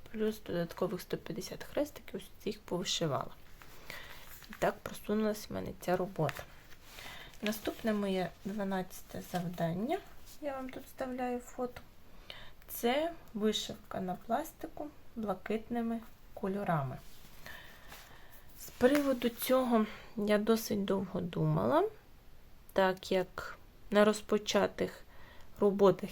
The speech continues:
які в мене є на пластику з осінніми сюжетами,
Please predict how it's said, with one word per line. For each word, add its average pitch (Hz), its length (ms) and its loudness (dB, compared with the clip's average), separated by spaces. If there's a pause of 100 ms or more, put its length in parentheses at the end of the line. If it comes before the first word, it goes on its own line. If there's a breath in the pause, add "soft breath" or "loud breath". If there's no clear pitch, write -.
які - 180 0
в 185 40 4
мене 175 280 2
є 175 280 0
на 160 140 2
пластику - 800 0 (280)
з - 160 0
осінніми 175 600 4
сюжетами, 170 720 2